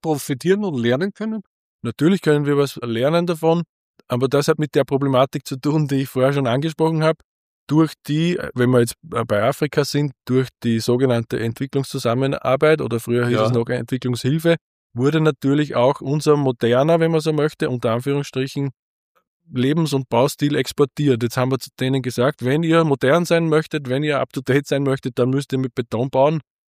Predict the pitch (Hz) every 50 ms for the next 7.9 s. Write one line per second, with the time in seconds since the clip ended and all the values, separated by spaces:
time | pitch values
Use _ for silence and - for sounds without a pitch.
0 | _ - 120 117 - 135 151 170 165 - - 143 131 120 117 120 139 165 180 160
1 | 147 156 143 147 139 - 143 131 - - 135 127 127 120 - 151 165 190 208 208
2 | 180 180 - 131 127 135 131 131 131 120 - - 139 120 117 131 143 160 160 165
3 | 160 - 127 139 147 - 143 131 - 127 135 156 180 - - 180 190 - _ _
4 | _ _ _ _ - 123 123 131 147 - - 139 135 143 143 143 131 - 143 147
5 | 147 - 139 131 - - 127 120 117 113 117 143 160 175 165 147 131 - - 135
6 | 131 135 127 127 135 - - 135 123 123 - - 113 113 - - 139 135 131 139
7 | 143 147 143 139 147 170 170 147 - - - 127 147 147 131 123 -